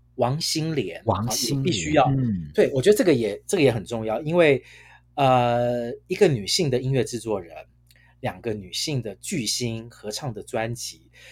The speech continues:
Speaker 1: 再搭配一个这么重要的传奇女作家写的歌词，这张专辑其实你无论是从音乐的角度还是以文学的角度来讲啊，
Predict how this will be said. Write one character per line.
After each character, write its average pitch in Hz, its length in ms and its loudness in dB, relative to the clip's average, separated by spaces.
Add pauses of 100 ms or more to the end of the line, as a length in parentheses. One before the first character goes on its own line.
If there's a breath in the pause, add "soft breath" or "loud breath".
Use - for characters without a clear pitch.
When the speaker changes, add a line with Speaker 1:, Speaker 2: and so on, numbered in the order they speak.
(120)
Speaker 1:
再 165 180 2
搭 139 300 4
配 143 240 2
一 120 160 -6
个 - 160 -6
这 175 180 -2
么 147 100 0
重 131 200 0
要 123 120 4
的 107 120 -2
传 110 240 -6
奇 123 200 -8
女 98 140 -14
作 127 180 -2
家 110 220 -2
写 - 160 -10
的 - 180 -20
歌 120 220 0
词， - 380 -6 (580 soft breath)
这 208 100 2
张 214 80 4
专 202 160 8
辑 151 120 0
其 - 160 -4
实 131 280 -2 (400)
你 113 260 -12
无 147 180 2
论 170 120 6
是 156 80 -4
从 135 220 0
音 156 180 -4
乐 156 120 6
的 113 120 2
角 85 280 -8
度 123 140 -6
还 98 140 -6
是 113 120 -6
以 95 80 -10
文 92 220 -12
学 110 160 -6
的 104 100 -8
角 - 220 -14
度 104 140 -14
来 82 200 -18
讲 - 220 -14
啊， - 240 -20